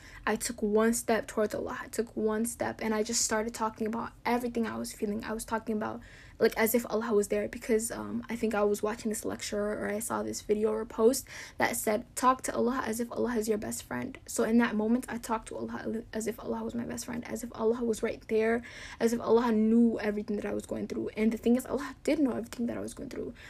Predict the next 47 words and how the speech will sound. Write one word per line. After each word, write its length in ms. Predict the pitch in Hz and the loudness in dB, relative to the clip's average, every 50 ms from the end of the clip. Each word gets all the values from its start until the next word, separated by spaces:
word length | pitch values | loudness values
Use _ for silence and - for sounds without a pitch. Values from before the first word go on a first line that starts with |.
| - - - | -12 -4 0
Allah 140 | 214 233 233 | 2 4 4
was 160 | 220 214 214 | 4 2 2
waiting 340 | 196 208 214 226 247 254 240 | 4 6 8 8 8 6 4
for 120 | - 220 | 2 0
me 100 | 214 214 | -2 0
to 100 | 214 208 | 0 0
reach 300 | 208 214 214 220 - - | 0 0 -2 -2 -4 -4
out. 240 | 233 226 - - - - - - - - | -4 -4 -4 -6 -8 -12 -20 -16 -8 -2
Allah 160 | 240 214 214 | 0 2 2
was 140 | 220 214 208 | 2 2 4
waiting 300 | 202 214 226 233 226 233 | 6 8 8 8 6 4
for 100 | - 220 | 2 2
me 140 | 220 220 214 | 2 4 2
to 80 | 214 | 2
do 200 | 208 208 233 226 | 2 4 4 4
all 200 | - 220 214 208 | 4 4 4 2
of 100 | 208 202 | 2 0
that, 240 | - 208 214 220 247 | 0 -2 -2 -2 -2
you 80 | 233 214 | 0 0
know, 280 | 214 226 233 240 240 - - - - - - - - - | 2 2 2 2 0 -4 -10 -20 -20 -20 -20 -20 -10 2
for 180 | - 233 220 | 6 6 8
me 160 | 220 226 233 | 8 8 6
to 300 | 233 233 - 233 202 - - - | 6 4 2 0 0 2 4 6
ask 320 | 226 233 247 233 - - | 6 6 6 4 -2 -4
for 100 | - 226 | -4 -4
forgiveness, 480 | 214 - 220 208 214 214 202 208 220 - | -2 -2 -2 0 0 0 0 0 -2 -4
for 160 | - - 208 | -4 -2 0
me 140 | 214 220 233 | 0 0 0
to 160 | 233 - 233 | 0 0 0
repent, 520 | 202 196 196 - - - 240 220 214 214 - | 0 0 0 -2 -4 -2 0 0 0 -2 -2
for 140 | - 214 | -2 0
me 140 | 214 220 226 | 0 0 0
to 140 | 233 - 220 | 0 -4 -4
finally 360 | - - 214 220 220 214 - - - - | -2 0 2 4 4 2 0 2 8 10
open 280 | 233 233 233 - 233 226 | 12 12 12 10 8 4
my 200 | 214 214 - - - | 4 2 0 -4 -4
eyes 380 | 214 208 208 208 208 214 - | 0 2 2 2 2 0 -4
and 80 | 208 214 | -6 -8
stop 380 | - - - 208 208 - - - | -6 0 2 2 2 0 -2 -4
jeopardizing 640 | - 208 214 - 226 214 214 214 214 208 214 208 | -2 -2 -2 -2 -2 -2 -2 -2 -2 -2 -4 -4
my 80 | 208 214 | -4 -4
health, 500 | 226 - 233 214 214 226 220 - - - | -6 -4 -4 -2 -2 -4 -4 -8 -14 -12
just 200 | - - - - | -8 -6 -4 -2
stop 260 | - - 214 - 233 233 | 0 2 0 0 0 0
jeopardizing 520 | - 214 220 - 233 220 214 214 - 214 | 0 -2 0 0 -2 -2 -2 -2 -2 -4
my 100 | 214 220 | -4 -6
future, 460 | 226 - 226 226 233 - 220 233 233 | -6 -4 -4 -4 -2 -2 -4 -4 -6